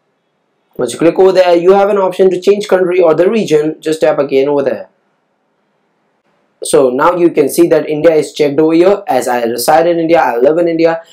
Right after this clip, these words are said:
So guys, let's take a look at, uh, another option like United States, and I'll just tap next. Now you have some terms and condition. You need to agree the terms and condition, agree and agree.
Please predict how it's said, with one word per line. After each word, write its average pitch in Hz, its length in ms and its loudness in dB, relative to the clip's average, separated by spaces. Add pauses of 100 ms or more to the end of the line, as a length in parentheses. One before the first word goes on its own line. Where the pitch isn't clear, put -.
(120)
So - 100 -8
guys, 214 180 0
let's 202 200 -4
take 196 160 -4
a 185 40 0
look 185 200 -2
at, 165 220 -4
uh, 156 320 2
another 170 240 0
option 131 340 -2
like 127 240 0
United 165 420 -2
States, - 500 -4 (420)
and 131 160 -2
I'll 127 120 -2
just 120 220 -6
tap 123 160 -6
next. - 480 -6 (1700)
Now 170 180 0
you 196 200 4
have 165 280 0
some 147 160 -4
terms 143 240 0
and 131 140 -4
condition. 175 440 0
You 175 120 -4
need 185 80 -4
to 180 80 -4
agree 139 260 0
the 123 100 -6
terms 120 280 -4
and 123 120 -8
condition, 165 520 -2
agree 160 420 0
and 123 140 -2
agree. 123 400 -4